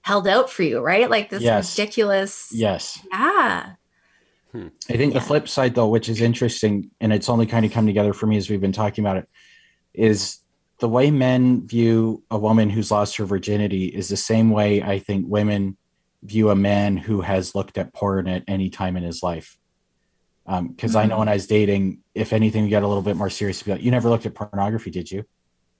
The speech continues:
Speaker 2: And I'd be like, "Was I a teenager in the digital age? Yes. Yes, pornography was definitely
Speaker 1: Yeah.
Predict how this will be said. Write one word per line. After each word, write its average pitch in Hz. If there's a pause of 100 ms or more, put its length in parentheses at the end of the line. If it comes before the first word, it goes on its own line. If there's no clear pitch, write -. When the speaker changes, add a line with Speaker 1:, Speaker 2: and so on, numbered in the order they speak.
Speaker 2:
And 95
I'd 92
be 104
like, 95 (1300)
"Was 123
I 151
a 131
teenager 131
in 135
the 120
digital 117
age? 120 (400)
Yes. - (300)
Yes, 123
pornography 170
was 139
definitely 120
Speaker 1:
Yeah. 107